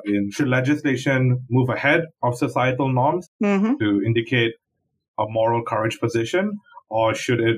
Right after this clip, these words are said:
Speaker 1: reflect to an extent current social norms? So in nineteen ninety-six, you know, this issue, of course, has come on many times. In nineteen ninety-six,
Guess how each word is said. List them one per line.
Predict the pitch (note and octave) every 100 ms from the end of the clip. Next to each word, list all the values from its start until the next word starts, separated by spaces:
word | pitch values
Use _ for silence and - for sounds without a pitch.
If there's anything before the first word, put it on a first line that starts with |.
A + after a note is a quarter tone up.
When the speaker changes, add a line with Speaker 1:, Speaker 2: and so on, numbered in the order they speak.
| -
Speaker 1:
reflect | A#2 - D3 C3
to | B2
an | A2
extent | G#2 G2 - A#2 G#2+ -
current | A2+ G#2+ G#2+
social | G#2 G2 G#2
norms? | G#2 -
So | C3+ B2
in | B2+
nineteen | C3 D#3 F3
ninety-six, | C#3+ C3 A#2+ - C#3 - - - _ _ _ -
you |
know, | A#2+
this | C3+ D#3
issue, | C#3+ D#3+
of | A#2+
course, | - A#2+
has | A2+
come | - A2+
on | G2+ G#2
many | A#2 A#2
times. | A2+ A2 F#2 -
In | A#2
nineteen | B2 C3 C#3+
ninety-six, | A#2+ - - C3 - -